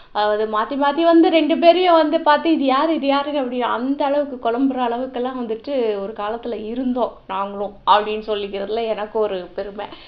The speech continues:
So, அதுதான் வந்துட்டு இன்னைக்கு ஷேர் பண்ணணும்னு நினைச்சேன். நீங்களும் இது மாதிரி யாராவது இது அவங்களா இல்லையா அப்படின்னு யோசிச்சு, வேற யாரையோ வேற யாரோன்னு நினைச்சு எங்கேயாவது எப்பயாவது பேசுறது ஏன் அப்படின்னா,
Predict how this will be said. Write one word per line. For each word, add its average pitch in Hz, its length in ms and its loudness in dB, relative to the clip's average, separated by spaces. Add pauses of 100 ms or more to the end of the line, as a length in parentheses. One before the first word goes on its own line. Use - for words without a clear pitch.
(360)
So, 302 160 4
அதுதான் 349 760 8
வந்துட்டு 339 160 0
இன்னைக்கு 311 380 2
ஷேர் 294 180 10
பண்ணணும்னு 285 340 4
நினைச்சேன். 294 260 6
நீங்களும் 359 480 4
இது 311 160 2
மாதிரி 302 360 4
யாராவது 330 760 4 (180)
இது 262 260 0
அவங்களா 339 680 4
இல்லையா 311 720 4
அப்படின்னு 330 520 2 (280)
யோசிச்சு, 320 760 4 (400)
வேற 302 520 4
யாரையோ 349 640 4
வேற 214 380 2
யாரோன்னு 349 680 8
நினைச்சு 339 340 2 (420)
எங்கேயாவது 311 580 4
எப்பயாவது 269 380 0 (100)
பேசுறது 254 460 0 (140)
ஏன் 247 120 0
அப்படின்னா, 214 320 -4